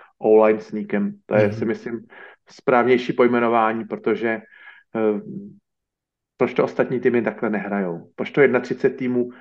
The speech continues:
Speaker 1: není schopný mít quarterback sneaky na devadesát osmi procent úspěšnosti? To, to není náhoda. Je tam třicet jedna týmů, každý by to tak rád hrál. A já myslím, že Eagles by byli teď nejradši, by dokázali,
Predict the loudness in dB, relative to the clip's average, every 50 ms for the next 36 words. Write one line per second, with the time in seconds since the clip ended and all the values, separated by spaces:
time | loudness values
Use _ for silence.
0 | -4 -2 0 2 2 2 2 2 0 0 0 0 -4 -2 -4 -4 -4 -2 -2 -2
1 | 0 0 0 0 0 -2 -4 -8 -8 -4 -2 -2 0 2 2 2 2 2 0 0
2 | -2 0 0 0 0 -2 -4 -4 -4 -6 -8 -10 -8 -8 -8 -8 -8 -8 -6 -6
3 | -6 -6 -6 -10 -10 -8 -8 -8 -8 -8 -12 -12 _ -12 -12 -12 -14 _ _ -20
4 | -20 -20 -20 -20 _ _ _ _ _ _ _ 4 4 4 6 6 4 4 4 4
5 | 4 4 4 4 2 2 0 0 0 0 0 2 2 2 0 0 -2 -10 -6 -2
6 | 2 2 2 2 0 -4 -4 -6 -4 -2 -2 -2 0 0 -2 -2 -2 -2 -4 -4
7 | -4 -4 -4 -2 -2 -2 -2 -2 -2 -2 -2 -2 -4 -8 -12 _ _ _ -20 -20
8 | -20 -12 -6 -2 -2 0 0 -2 -4 -4 0 2 4 4 2 2 -2 0 2 2
9 | 2 2 2 2 2 2 2 2 0 0 2 2 2 2 0 -2 -4 -4 -2 0
10 | 0 0 -2 -2 -2 -2 -2 -2 -2 -2 -2 -2 -4